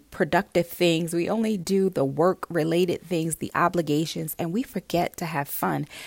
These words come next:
And that's what's needed, because when you're having fun, you're releasing oxytocin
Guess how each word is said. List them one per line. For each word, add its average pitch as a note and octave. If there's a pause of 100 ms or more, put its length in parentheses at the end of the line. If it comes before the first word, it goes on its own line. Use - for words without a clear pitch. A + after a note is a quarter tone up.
(160)
And D#3+
that's G#3
what's F3
needed, E3+
because -
when E3+
you're F3
having A3+
fun, F#3
you're E3
releasing E3+ (100)
oxytocin E3+